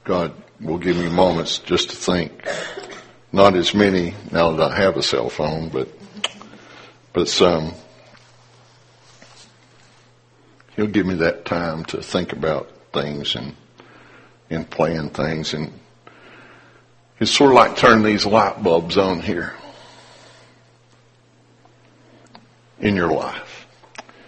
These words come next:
If you're walking close with God, He's gonna turn that light bulb on in your mind once in a while, and He's gonna give you a new idea. He's gonna nudge you with the Holy Spirit to something you need to do,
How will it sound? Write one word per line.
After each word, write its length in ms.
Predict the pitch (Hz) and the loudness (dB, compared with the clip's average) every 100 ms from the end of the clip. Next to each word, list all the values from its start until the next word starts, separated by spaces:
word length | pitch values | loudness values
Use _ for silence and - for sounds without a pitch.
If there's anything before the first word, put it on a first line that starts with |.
| - _ _ _ _ _ _ _ - | -20 _ _ _ _ _ _ _ -16
If 160 | - - | -8 2
you're 120 | 120 | 8
walking 400 | 113 107 107 85 | 10 10 8 -4
close 360 | - 98 95 | 4 4 6
with 180 | - - | -2 -2
God, 300 | 98 95 82 | 4 6 6
He's 260 | 85 101 - | 2 0 2
gonna 240 | 98 87 | 2 0
turn 280 | - 104 98 | 4 4 6
that 200 | 101 90 | 6 8
light 320 | 104 92 - | 8 6 4
bulb 300 | 90 87 85 | 0 2 2
on 260 | 82 92 85 | 0 0 -2
in 60 | 85 | -2
your 140 | 87 | -2
mind 380 | 87 82 76 76 | 0 -2 -2 -6
once 260 | 71 - | -10 -8
in 100 | 73 | -10
a 80 | 71 | -8
while, 380 | 78 76 76 73 - _ _ - _ _ _ _ - | -6 -6 -6 -10 -14 _ _ -20 _ _ _ _ -14
and 100 | 76 | -10
He's 240 | 90 82 | -6 -6
gonna 160 | 78 78 | -4 -6
give 260 | 76 80 | -6 -6
you 120 | 73 76 | -6 -8
a 60 | |
new 280 | 73 76 71 | -8 -8 -6
idea. 560 | 67 73 69 73 67 - - _ _ _ _ _ - _ _ _ _ | -6 -10 -10 -8 -8 -12 -20 _ _ _ _ _ -20 _ _ _ _
He's 240 | 104 101 | -4 -2
gonna 260 | 98 90 85 | 0 -2 0
nudge 420 | 87 92 87 - | 4 4 4 -2
you 120 | 80 | -4
with 180 | 80 - | -6 -4
the 80 | 76 | -2
Holy 280 | 87 80 | -2 -2
Spirit 560 | - - 90 85 65 - | -6 -4 0 0 -2 -10
to 180 | - 69 | -12 -8
something 440 | - 85 - 60 | -6 -6 -6 -10
you 160 | 78 85 | -6 -6
need 240 | 80 78 | -6 -8
to 60 | - | -12
do, 380 | 73 69 69 | -10 -10 -10